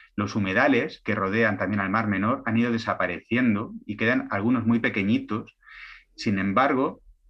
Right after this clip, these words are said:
estos, eh, poner en valor estos humedales naturales, incluso poner otros artificiales,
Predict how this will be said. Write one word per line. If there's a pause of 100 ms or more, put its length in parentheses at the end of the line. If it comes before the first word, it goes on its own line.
estos, (120)
eh,
poner
en
valor
estos
humedales (640)
naturales,
incluso
poner
otros
artificiales,